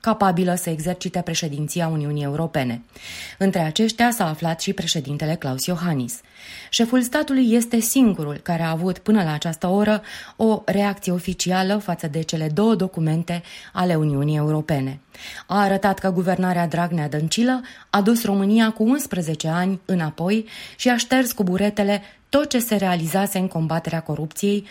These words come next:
și reformarea justiției. Iohannis a cerut din nou partidelor din Parlament să se trezească odată. Declarație care poate fi pusă în cheia solicitării sale de cu o zi înainte ca guvernul Dăncilă să plece.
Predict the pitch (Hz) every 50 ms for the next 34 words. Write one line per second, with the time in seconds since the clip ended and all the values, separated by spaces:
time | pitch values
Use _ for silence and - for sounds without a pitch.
0 | - - - - 208 202 196 180 - 175 165 156 151 147 151 156 160 170 196 180
1 | - - 196 170 - - 147 143 135 139 - - - - - - - - - 202
2 | 233 220 226 240 277 285 285 285 262 214 190 - 208 202 214 220 180 147 196 220
3 | 233 220 202 208 214 214 208 196 - - - _ _ - 202 190 180 - 240 247
4 | 196 170 175 170 160 143 165 170 180 170 - 180 165 170 156 156 160 180 226 240
5 | 233 240 - - - _ _ _ - - - 262 254 254 226 208 - 180 180 180
6 | 165 175 226 226 220 - - - 160 151 135 147 139 135 - - - 131 - _
7 | _ _ - - - - - - 165 190 185 175 165 156 165 185 208 202 - 220
8 | 208 - 165 151 160 156 - 208 196 190 175 160 - 175 175 170 - 185 185 180
9 | - 214 208 202 - - - - _ - 220 220 220 - 226 208 185 170 170 -
10 | 180 170 170 170 - - 160 - 180 175 156 151 151 - 190 180 170 151 147 139
11 | 139 151 147 - 156 151 147 139 160 202 196 165 143 143 143 151 170 175 - 220
12 | 233 233 233 - - - - - - - - _ - 220 208 196 - - - _
13 | _ _ - 185 208 196 175 190 175 156 160 151 147 147 170 185 208 202 - 220
14 | 233 233 233 226 220 - _ _ - - 208 196 - 175 147 143 - - - -